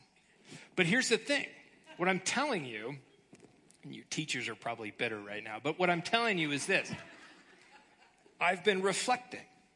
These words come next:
Is there a map for the journey forward? Or is the outcome just, if I keep going the way I am, am I gonna just get more secular?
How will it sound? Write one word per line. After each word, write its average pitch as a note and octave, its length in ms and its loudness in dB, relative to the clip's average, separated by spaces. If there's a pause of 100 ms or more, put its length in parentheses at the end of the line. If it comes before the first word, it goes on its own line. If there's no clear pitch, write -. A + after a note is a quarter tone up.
(800)
Is F3+ 240 4
there A3 220 6
a G#3 40 4
map G3 460 2
for - 180 -2
the E3 120 0
journey D#3 340 -2
forward? F#3 520 -2 (800)
Or A3+ 560 6 (1400)
is F3+ 220 0
the F#3+ 200 0
outcome F3 640 0
just, F#3 480 0 (720)
if D#3+ 180 -2
I F#3+ 120 0
keep - 340 -6
going F#3+ 260 2
the E3 100 2
way E3 140 4
I E3 300 2
am, E3 180 -2 (160)
am D#3 140 0
I E3 100 2
gonna F3+ 220 2
just D#3+ 260 -2
get C#3+ 180 -4
more C3 140 -8
secular? A#3 580 -6